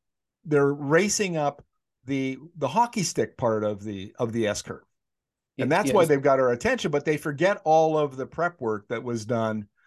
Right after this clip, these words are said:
Speaker 1: uh, to make these technologies competitive in the ti-, you know, in the decades, uh, previous.
Speaker 2: Yeah, that's exactly it. I mean, we, we tend to talk about there, well,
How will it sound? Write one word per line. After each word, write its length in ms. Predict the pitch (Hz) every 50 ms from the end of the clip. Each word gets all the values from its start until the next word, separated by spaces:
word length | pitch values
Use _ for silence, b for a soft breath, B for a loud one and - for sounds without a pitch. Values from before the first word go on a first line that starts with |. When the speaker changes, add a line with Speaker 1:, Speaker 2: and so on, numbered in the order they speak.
| _ _ _ -
Speaker 1:
uh, 260 | 147 123 117 113 110
to 140 | - - 131
make 240 | 131 147 151 147 -
these 260 | 165 143 127 113 -
technologies 720 | - 131 117 - 127 120 113 113 110 110 107 113 107 101
competitive 600 | - - 110 104 - 117 110 107 101 101 101 98 90 _ _ _ _ _ _ _ _ _
in 200 | - 151 135 123
the 80 | 120 107
ti-, 320 | - 131 131 127 147 135
you 100 | 120 113
know, 120 | 101 101
in 60 | 104 101
the 80 | 107
decades, 400 | 104 113 110 110 113 101 98 95 _ - -
uh, 140 | 135 110
previous. 520 | 90 - 160 185 180 101 - - - - _ _ _ _ _ _ _ _ _ _ _ _ b b b b _ _ _ _ _ _
Speaker 2:
Yeah, 280 | 233 196 170 185 160 139
that's 160 | 135 131 139
exactly 280 | 139 139 151 127 120
it. 40 | 110
I 20 | 113
mean, 160 | 131 143 156
we, 160 | 170 175 160
we 220 | - 165 165 170
tend 420 | 170 - - 165 156 139 135 135 - _ _ _
to 80 | - 113
talk 320 | 120 - 135 120 123 - _
about 360 | - 113 117 113 113 110 110
there, 80 | - 113
well, 200 | 113 110 B B